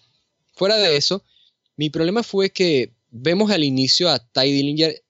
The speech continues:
haciendo que Eric Young entre a la jaula, así como que, "No, yo quiero resolver esto aquí, porque voy a derrotar a Eric Young yo mismo aquí".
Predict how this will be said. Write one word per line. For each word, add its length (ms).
haciendo 400
que 400
Eric 260
Young 300
entre 320
a 180
la 140
jaula, 260
así 140
como 180
que, 100
"No, 200
yo 120
quiero 180
resolver 380
esto 300
aquí, 460
porque 160
voy 160
a 60
derrotar 380
a 60
Eric 260
Young 260
yo 220
mismo 320
aquí". 420